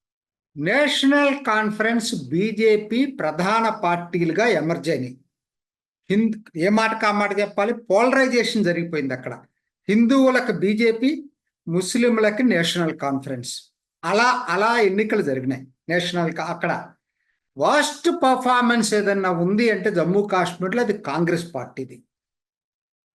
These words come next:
వాళ్ళకి ఎక్కువ సీట్లు ఇచ్చి నేషన్-, నేషనల్ కాన్ఫరెన్స్ ముప్పై ఎనిమిది సీట్లు పోటీ చేసింది కాంగ్రెస్,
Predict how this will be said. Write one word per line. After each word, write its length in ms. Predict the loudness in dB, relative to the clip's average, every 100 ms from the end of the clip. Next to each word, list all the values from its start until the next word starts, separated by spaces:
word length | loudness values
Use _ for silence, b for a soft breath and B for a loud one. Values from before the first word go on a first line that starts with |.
| _ _ _ _ _ _
వాళ్ళకి 280 | 0 2 2
ఎక్కువ 320 | 0 2 2
సీట్లు 420 | 4 2 0 -2 -4
ఇచ్చి 500 | -2 -2 -2 -4 -8 _ _ _ _ -2
నేషన్-, 720 | -2 0 2 2 0 0 0
నేషనల్ 480 | 0 0 -2 -2
కాన్ఫరెన్స్ 520 | -2 -4 -4 -6 -6 -6
ముప్పై 400 | -6 -2 0 2
ఎనిమిది 500 | 2 2 2 2 0
సీట్లు 520 | 0 0 0 0 0
పోటీ 360 | 2 0 0
చేసింది 440 | 0 -2 -2 -4 -4
కాంగ్రెస్, 580 | -2 -2 0 -4 -4